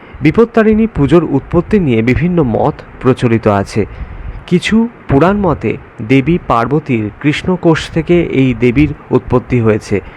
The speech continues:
তাই তিনি কৌশিকী নামেও পরিচিত। অন্য মতে দেবতারা যখন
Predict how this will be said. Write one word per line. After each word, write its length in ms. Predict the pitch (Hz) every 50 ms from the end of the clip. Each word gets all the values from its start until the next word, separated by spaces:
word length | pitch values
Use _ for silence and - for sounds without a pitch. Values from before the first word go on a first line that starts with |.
| - - -
তাই 180 | 123 123 127 123
তিনি 220 | 135 139 147 151
কৌশিকী 500 | - - 135 143 139 - 180 175 - 175
নামেও 320 | 165 147 127 127 147 170
পরিচিত। 560 | 180 - 135 123 113 107 - 110 - - 104 - - - - - -
অন্য 260 | - 131 143 165 185
মতে 360 | 190 180 160 135 - 208 208 208
দেবতারা 480 | - - 131 151 156 185 175 170 175
যখন 300 | 160 160 147 - 170 170